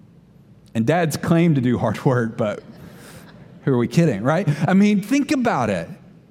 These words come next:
No baby can work harder to be born. They're just along for the ride. And spiritually speaking, that's true for us as well. Man, you can't earn it.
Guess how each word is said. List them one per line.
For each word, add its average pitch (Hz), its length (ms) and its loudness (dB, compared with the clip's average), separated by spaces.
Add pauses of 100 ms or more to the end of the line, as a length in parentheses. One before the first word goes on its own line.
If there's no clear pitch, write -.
(460)
No 196 460 4
baby 123 840 0 (540)
can 147 260 2
work 190 300 2
harder 147 400 0
to 107 80 0
be 104 140 -2
born. 82 500 -8 (500)
They're 123 120 -2
just 123 240 -4
along 101 260 -2
for 90 120 -12
the 87 100 -8
ride. 82 340 -8 (840)
And 107 140 -8
spiritually 160 540 -2
speaking, 113 580 -4
that's 113 260 -6
true 117 220 -2
for - 260 -12
us 107 200 -10
as - 120 -14
well. 139 360 -10 (880)
Man, 143 140 2
you 180 80 4
can't 185 280 0
earn 135 240 0
it. 190 340 -2